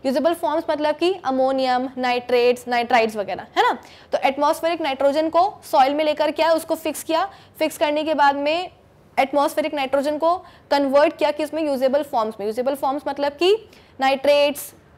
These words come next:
नाइट्राइड्स, अमोनियम वगैरह में, ठीक है ना। और फिर इसके बाद में इन्हीं नाइट्रोजन वाले कंपाउंड्स को, इन्हीं यूजेबल फॉर्म्स को जो प्लांट्स हैं वो क्या करते हैं, अपने रूट्स की मदद से अब्जॉर्ब कर लेते हैं।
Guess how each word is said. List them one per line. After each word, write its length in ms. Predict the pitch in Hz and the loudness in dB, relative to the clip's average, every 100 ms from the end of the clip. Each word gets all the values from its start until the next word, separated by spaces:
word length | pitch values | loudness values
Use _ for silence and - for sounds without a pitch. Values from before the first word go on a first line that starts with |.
| - | -4
नाइट्राइड्स, 600 | 262 269 277 277 269 262 - | -2 0 2 2 2 -2 -6
अमोनियम 380 | 269 269 262 247 | -2 -2 -2 -4
वगैरह 320 | 220 208 185 | -4 -6 -8
में, 160 | 185 202 - - | -12 -18 -16 -2
ठीक 160 | 349 | 0
है 60 | 427 | 2
ना। 140 | 349 - - - | -2 -6 -16 -2
और 120 | 254 285 | 0 2
फिर 140 | 330 | 0
इसके 220 | 311 - | -2 0
बाद 180 | 302 302 | 2 2
में 120 | 339 | 2
इन्हीं 400 | - 285 349 - - | 0 0 2 0 0
नाइट्रोजन 520 | 269 269 294 277 320 262 | 0 2 2 2 0 2
वाले 200 | 269 285 | 2 2
कंपाउंड्स 500 | 269 262 254 254 247 | 0 2 4 2 2
को, 180 | 320 - | 0 0
इन्हीं 300 | 285 320 320 | 0 2 2
यूजेबल 340 | 254 262 277 | 0 0 0
फॉर्म्स 340 | 285 247 233 - | 0 0 0 0
को 260 | 320 427 - - 247 | 0 0 -6 -12 2
जो 120 | 277 | 2
प्लांट्स 420 | 277 254 247 277 | 4 2 2 0
हैं 80 | 311 | 0
वो 80 | 294 | 2
क्या 200 | 277 247 | 2 4
करते 300 | 254 240 262 | 2 2 0
हैं, 180 | 311 330 | -2 -2
अपने 280 | 240 269 | -2 0
रूट्स 220 | 262 269 - | 2 0 0
की 100 | 302 | -2
मदद 240 | 240 240 | 0 0
से 280 | 330 403 302 - - - 220 | 2 0 0 -10 -20 -8 -4
अब्जॉर्ब 340 | 226 254 269 | 0 0 0
कर 140 | 359 | 0
लेते 220 | 349 359 359 | -2 0 -2
हैं। 220 | 359 | -2